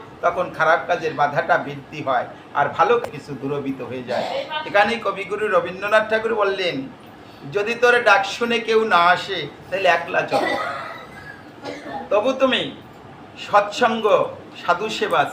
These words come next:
ছেড়ো না। কেউ যদি তোমার সাথে সাথী না হয়, তাহলে তুমি একা আসো, একা চলো।" তো দশজনের সাথে যুক্ত করে আমাদের সংসার,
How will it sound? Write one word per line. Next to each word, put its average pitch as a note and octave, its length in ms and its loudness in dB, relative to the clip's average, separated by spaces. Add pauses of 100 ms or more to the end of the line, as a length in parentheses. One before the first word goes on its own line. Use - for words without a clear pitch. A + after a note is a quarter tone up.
ছেড়ো E3 220 2
না। C3 280 -4 (1080)
কেউ A3+ 160 2
যদি - 220 -4
তোমার G3+ 260 2
সাথে G3+ 400 0
সাথী G3 360 -4
না E3 240 4
হয়, C4+ 300 6 (220)
তাহলে D#3+ 160 0
তুমি D3 240 -2
একা C#3 280 4
আসো, B2 400 0 (240)
একা F3+ 340 6
চলো।" C#3+ 440 0 (840)
তো F3+ 80 -6
দশজনের B3+ 760 6 (1080)
সাথে A#3+ 260 4
যুক্ত G#3+ 460 -4
করে A#3 220 4
আমাদের B3 280 4
সংসার, D3 600 -2